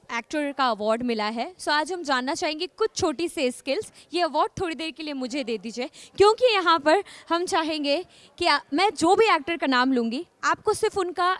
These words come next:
एक एक्शन करना है और, और लोग पहचान जाएं आपको कि क्या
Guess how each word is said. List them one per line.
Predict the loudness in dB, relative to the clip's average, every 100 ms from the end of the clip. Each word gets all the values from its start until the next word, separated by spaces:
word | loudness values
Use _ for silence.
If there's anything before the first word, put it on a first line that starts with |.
| -4
एक | -8 -2
एक्शन | -2 0 -2 0
करना | -2 2
है | 2
और, | 2
और | 4 4
लोग | 4 2 2
पहचान | 0 0 0 2 0 2
जाएं | 2 2
आपको | 0 -2 -6
कि | -4
क्या | -4 2 2